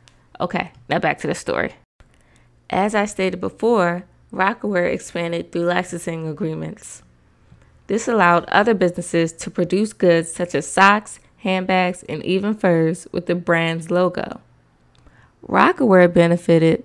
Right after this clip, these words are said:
by receiving royalties and maintaining ownership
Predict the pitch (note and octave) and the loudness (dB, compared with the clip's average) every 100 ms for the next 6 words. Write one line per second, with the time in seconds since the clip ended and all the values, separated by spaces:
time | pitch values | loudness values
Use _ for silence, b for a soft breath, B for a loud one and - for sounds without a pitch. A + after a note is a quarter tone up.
0 | - E3 E3+ E3+ - G3+ F3 E3 F#3+ A3 | -2 0 0 -2 -2 -2 0 0 2 0
1 | A3+ C4 B3 A#3+ - b b F3 F3 G3 | -2 -4 -4 -4 -10 b b -6 -4 -4
2 | G#3+ A3 G3+ F3+ F3 E3+ - - G3 F3 | -4 -6 -6 -6 -6 -8 -10 -8 -6 -6
3 | - - D3+ | -6 -8 -8